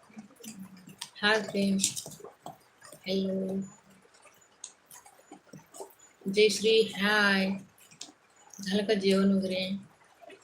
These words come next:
कसे आहेत, बरे का?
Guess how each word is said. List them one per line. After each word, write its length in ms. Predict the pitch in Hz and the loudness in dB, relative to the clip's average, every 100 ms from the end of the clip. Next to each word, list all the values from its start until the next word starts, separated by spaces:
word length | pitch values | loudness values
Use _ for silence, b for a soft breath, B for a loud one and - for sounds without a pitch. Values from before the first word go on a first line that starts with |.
| _ _ - - - 392 - _ _ _ - _ - - - - _ _ - - - - 165 | _ _ -2 -2 -6 -14 -16 _ _ _ -20 _ -20 -20 -20 -20 _ _ -20 -20 -20 -12 -4
कसे 280 | 208 202 220 | -2 4 4
आहेत, 140 | 208 | 4
बरे 240 | 190 202 202 196 | 0 0 0 -2
का? 140 | 190 | -4